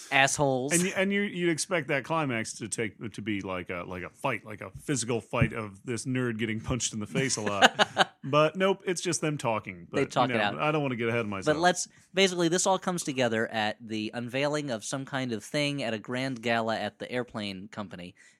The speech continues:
Speaker 1: Turns out, I guess, the contracts went through and everybody's jobs are safe. Hooray! Uh, Hal Jordan, A K A Ryan Reynolds,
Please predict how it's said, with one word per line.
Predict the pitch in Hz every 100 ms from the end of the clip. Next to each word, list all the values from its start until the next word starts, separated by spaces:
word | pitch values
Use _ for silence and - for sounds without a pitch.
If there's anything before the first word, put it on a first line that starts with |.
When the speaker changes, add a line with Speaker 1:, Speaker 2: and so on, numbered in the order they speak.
| -
Speaker 1:
Turns | 165 156
out, | 156
I | 147
guess, | 127 131 - - -
the | -
contracts | 127 143 143 147 -
went | 135
through | 127 135
and | 123
everybody's | 120 117 120
jobs | 127 110 104
are | 104
safe. | 113 104 -
Hooray! | 143 170 160 104 95 - - _ -
Uh, | 107 107
Hal | 139 139
Jordan, | 131 120 117 127
A | 110
K | 110
A | 104
Ryan | 98 104 107
Reynolds, | 98 95 -